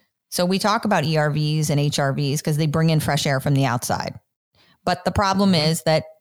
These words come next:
Speaker 1: your outside air has to be pretty decent. You know, what do you wanna bring in bad air for? So it's gotta be temperature controlled. You can't be bringing humid, hot air, cold air.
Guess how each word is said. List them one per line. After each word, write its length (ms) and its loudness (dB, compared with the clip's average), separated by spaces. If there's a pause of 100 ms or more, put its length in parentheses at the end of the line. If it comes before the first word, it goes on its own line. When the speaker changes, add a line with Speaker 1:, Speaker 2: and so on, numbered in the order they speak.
Speaker 1:
your 160 2
outside 340 2
air 220 2
has 220 -2
to 80 -2
be 100 0
pretty 240 0
decent. 480 0 (260)
You 80 0
know, 100 4
what 180 2
do 60 2
you 60 2
wanna 160 2
bring 220 2
in 160 2
bad 260 0
air 160 2
for? 260 -2
So 200 0
it's 100 -2
gotta 240 0
be 260 -2 (220)
temperature 400 0
controlled. 640 2
You 60 -2
can't 240 -4
be 80 -6
bringing 300 -4
humid, 640 2
hot 360 -2
air, 440 2 (260)
cold 320 2
air. 440 2